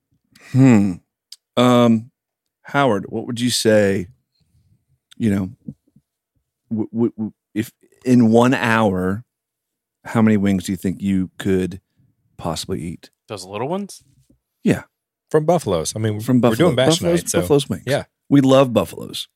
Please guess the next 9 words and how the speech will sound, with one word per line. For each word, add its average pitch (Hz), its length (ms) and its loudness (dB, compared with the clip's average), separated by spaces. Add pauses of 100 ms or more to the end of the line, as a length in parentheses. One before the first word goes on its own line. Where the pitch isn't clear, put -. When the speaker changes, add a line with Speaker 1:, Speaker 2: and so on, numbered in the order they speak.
Speaker 1:
by 90 100 -6
the - 80 -14
way. 85 180 -18 (2250)
Speaker 2:
I 101 140 -20
don't 92 140 -20
know. 101 220 -18 (720)
Speaker 1:
You 113 140 0
don't 110 400 -2
know. - 360 -8